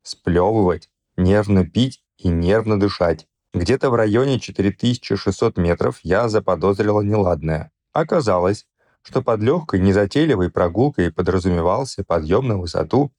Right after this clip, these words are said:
пять тысяч семьсот метров над уровнем моря. Я раскрыла рот. Внутри набухало возмущение. Почему мы не взяли куртки, путные штаны, поддевку, перекус,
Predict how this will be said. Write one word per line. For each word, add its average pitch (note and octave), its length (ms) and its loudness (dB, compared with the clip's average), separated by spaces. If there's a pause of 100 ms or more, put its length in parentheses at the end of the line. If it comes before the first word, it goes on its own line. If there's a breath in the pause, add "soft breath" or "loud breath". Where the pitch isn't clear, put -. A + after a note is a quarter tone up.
(120)
пять F2 240 0
тысяч B2+ 420 -4
семьсот G#2+ 640 -2
метров G#2+ 500 0
над G2+ 220 0
уровнем G2+ 420 2
моря. G2+ 380 0 (300)
Я F2 320 0
раскрыла A2 580 0
рот. F#2+ 280 2 (300)
Внутри G2 540 2
набухало G2+ 680 0
возмущение. F#2+ 800 0 (460)
Почему G2+ 540 2
мы C#3+ 120 2
не F#2 140 2
взяли A2+ 320 2
куртки, G2+ 600 -2 (360)
путные B2 400 2
штаны, F#2+ 640 0 (280)
поддевку, A2 680 -2
перекус, A2 720 -2